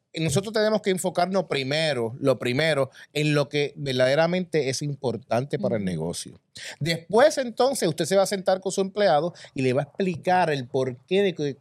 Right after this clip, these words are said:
Speaker 1: cómo tú quieres las cosas que funcionen. Porque no solamente es para empleados, es para mí, como
Speaker 2: Claro.
Speaker 1: empresario.
Speaker 2: Sí.
Speaker 1: Tú no sabes cuántas veces yo me he sentado a hablar con mis empleados y le estoy explicando por qué es importante y ellos me dicen, "Pero Pedro, ¿y si hacemos esto?" Y yo,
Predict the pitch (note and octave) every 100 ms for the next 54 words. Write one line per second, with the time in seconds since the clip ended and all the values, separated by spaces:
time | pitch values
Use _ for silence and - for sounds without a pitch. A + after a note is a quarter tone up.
0 | _ D3 E3+ G3 F3 - F3+ F3+ E3 -
1 | F#3+ G#3 - D3 B2+ G#2+ C3 D#3 C3 F2+
2 | _ - - - F#3 F#3 F#3 C4 C#4 C4
3 | A3+ F#3+ C#3+ A#2+ C3+ C#3+ G2 _ - B2
4 | - D3+ G2 C3 B2+ _ _ C3 B2+ A#2+
5 | C3 G#2+ C3+ D#3 C3+ G#2+ - D#3 D#3 G3
6 | F#3+ G#3+ B3+ B3 G3+ F3+ F#3 A3 G3+ A3
7 | G#3 D#3 D3+ F3 F3 F#3 F3 F3 F3 E3+
8 | E3+ F3 F#3 D#3 A#2 - _ - C#3+ C3+
9 | D#3 F3 F3+ G3 G3 G3+ G3 - C#3 B2
10 | D#3+ G3 F#3+ F#3+ G#3+ G3 F#3 D#3+ C#3 C3
11 | B2+ C3 E3 A3 D#3 - - _ _ D3+
12 | F#3+ E3 F#3+ F3 C#3 - A2+